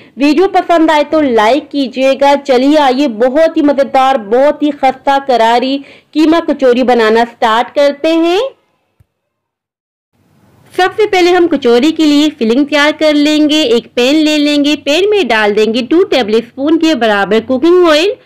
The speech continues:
कुकिंग ऑयल को थोड़ा सा हमने गर्म होने दिया है और अब हम इसमें ऐड कर रहे हैं लहसुन अदरक का paste one tablespoon।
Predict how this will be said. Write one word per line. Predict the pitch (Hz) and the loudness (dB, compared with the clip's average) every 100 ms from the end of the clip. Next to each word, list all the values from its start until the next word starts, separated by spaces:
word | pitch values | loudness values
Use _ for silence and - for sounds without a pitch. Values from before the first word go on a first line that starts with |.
| _ _ _ | _ _ _
कुकिंग | 359 403 392 | -2 2 2
ऑयल | 415 | 2
को | 403 403 | 0 -2
थोड़ा | 330 302 | 0 0
सा | 311 330 | 0 2
हमने | 302 285 | 2 2
गर्म | 214 220 294 | 0 0 0
होने | 311 294 311 | 0 2 0
दिया | 277 294 311 | 0 0 0
है | 311 302 | 0 0
और | 247 233 | 0 -2
अब | 226 254 | -2 -2
हम | 277 254 | -2 0
इसमें | 247 254 262 | -2 -2 0
ऐड | 220 247 - | 0 0 -2
कर | 240 226 | -2 0
रहे | 226 | 0
हैं | 254 240 | 2 0
लहसुन | 220 262 330 330 | 0 -2 0 0
अदरक | 247 190 196 - | 0 0 -4 -2
का | 220 214 - | -4 -4 -2
paste | 233 269 - | 0 0 0
one | 262 220 214 | -2 -2 0
tablespoon। | 247 240 311 - 311 | 0 0 -2 -4 -4